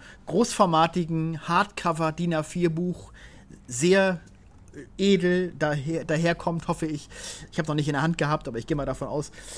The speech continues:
ähm, haben wir das alles auf, so Anekdoten aufgeschrieben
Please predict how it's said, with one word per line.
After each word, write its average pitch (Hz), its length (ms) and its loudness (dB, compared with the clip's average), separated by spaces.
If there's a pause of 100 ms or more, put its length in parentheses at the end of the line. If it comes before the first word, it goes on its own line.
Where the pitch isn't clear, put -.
(220)
ähm, 131 760 0 (580)
haben 160 200 0
wir 156 80 0
das 147 180 -2
alles 156 220 -4
auf, - 200 -6
so 165 60 -2
Anekdoten 170 540 2
aufgeschrieben 117 680 -6